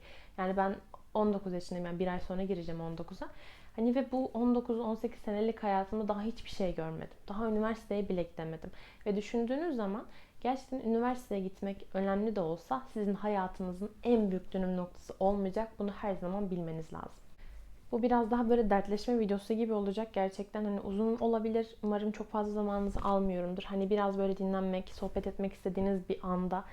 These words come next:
bunu dinleyin. Fazla sıkmak istemiyorum sizi. Ama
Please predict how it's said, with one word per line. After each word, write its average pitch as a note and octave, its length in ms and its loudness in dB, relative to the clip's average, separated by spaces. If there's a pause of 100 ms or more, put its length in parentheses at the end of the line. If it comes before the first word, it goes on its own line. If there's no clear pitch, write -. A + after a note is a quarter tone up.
(300)
bunu F#3+ 200 2
dinleyin. F#3 440 -2 (400)
Fazla F#3+ 220 4
sıkmak G3+ 320 -2
istemiyorum F3+ 560 0 (100)
sizi. A3 220 -6 (540)
Ama C#4+ 280 0